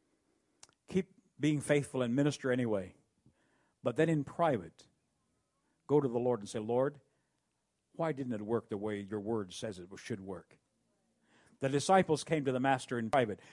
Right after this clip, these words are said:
They didn't come and question why. They didn't make a fuss out in, in the public arena, but they came to him in private and said, "Now, Lord, what is it? Why did this not happen?" Sometimes what we do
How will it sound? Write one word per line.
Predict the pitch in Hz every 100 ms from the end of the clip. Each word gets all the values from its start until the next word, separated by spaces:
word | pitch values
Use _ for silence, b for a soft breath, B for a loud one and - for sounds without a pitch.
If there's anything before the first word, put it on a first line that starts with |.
| b
They | 151
didn't | 175 240 190
come | 185 175
and | 143
question | - 185 175 - 135
why. | 127 151 143 b b
They | 170
didn't | 220 220
make | 202
a |
fuss | 175 - 175 -
out | 170 160 151
in, | 135 117 b b
in | 151
the | 135
public | - 170 156 151
arena, | 147 160 123 B
but | 147
they | 139
came | - 190 185
to | 175
him | 165
in | 131
private | - 160 147
and | 127
said, | 131
"Now, | 127
Lord, | 131 175 190 180 b b
what | 120 156 202
is | 190 135
it? | 113
Why | 113 135 190 190
did | 156
this | 151 139 139
not | 131
happen?" | 110 120 113 104
Sometimes | 98 214 220 190 160 131
what | 151
we | 156 151
do | 151 139